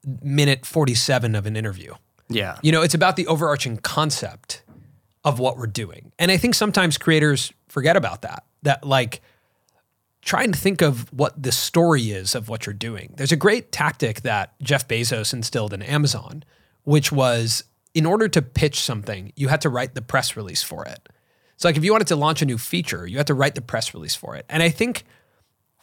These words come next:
Speaker 1: with videos or as creators, like, launching new projects, I think that's a really good practice. How are people gonna talk about this? What's the headline? And if the headline's kinda, like, doesn't really, you know, stick, then maybe workshop a little bit more. Why does it,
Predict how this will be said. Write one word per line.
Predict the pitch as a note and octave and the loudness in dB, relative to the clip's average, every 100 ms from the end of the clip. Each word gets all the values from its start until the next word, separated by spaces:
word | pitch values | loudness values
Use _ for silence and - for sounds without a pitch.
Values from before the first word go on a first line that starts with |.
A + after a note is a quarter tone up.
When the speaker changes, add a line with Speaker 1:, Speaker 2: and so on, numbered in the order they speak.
| - | 2
Speaker 1:
with | D3+ B2 | 2 2
videos | A2 D#3+ E3+ D#3 D#3 D3 - - | 2 2 2 2 4 2 0 -4
or | C3 B2+ B2 B2 | -2 2 2 2
as | C3 B2+ | 0 -2
creators, | C#3+ C#3+ C#3 B2 | 0 2 2 2
like, | A#2 | -2
launching | A#2 A#2+ C3 | -4 -4 -2
new | A#2 | -4
projects, | G#2+ - D#3+ D#3+ A2 G2+ - - | 0 4 6 4 -2 -4 -8 -6
I | |
think | - C4 | -4 -2
that's | A#3+ | 0
a | E3 | 0
really | C#3 E3 | 0 0
good | C#3+ | -2
practice. | A#2+ G#2+ - - - - _ _ | -2 -6 -6 -12 -10 -12 _ _
How | - F#3 | 0 2
are | A3 | 2
people | A3 F3 | 2 0
gonna | D#3+ C#3 | 0 0
talk | A#2 A#2 - | -2 -2 -2
about | G#2 D#2+ - | -4 -6 -12
this? | C#2+ - | -10 -8
What's | C#3 F3 | -2 -2
the | - C#3+ | 0 0
headline? | D3 C#3 - - E3 - _ _ | -2 -4 -8 -16 -18 -20 _ _
And | F#3 | 0
if | F#3 | 4
the | |
headline's | E3 A3 G#3+ E3 | 4 4 4 4
kinda, | - E3 | 2 2
like, | C#3+ B2 A#2 - _ _ | 0 -2 -6 -16 _ _
doesn't | D#3 E3 E3+ | 0 2 2
really, | D3+ D3 C3 A#2 - _ _ _ _ _ | 0 2 0 -2 -10 _ _ _ _ _
you | F#3+ C3 | 0 0
know, | G#2 G#2+ _ _ _ _ - | 0 -6 _ _ _ _ -6
stick, | - G#3+ A2 E2+ - - _ _ - | 0 2 2 -2 -12 -16 _ _ -2
then | D#3+ F#3+ | 2 4
maybe | F#3 G3 | 2 2
workshop | D#3 E3 - D3+ C3+ | 2 2 2 2 2
a | |
little | C3 B2 | -2 -4
bit | A2 | -6
more. | A#2 E3 G#2 | -2 -2 2
Why | C3+ | 2
does | F#3 D3+ | 2 0
it, | B2+ | -2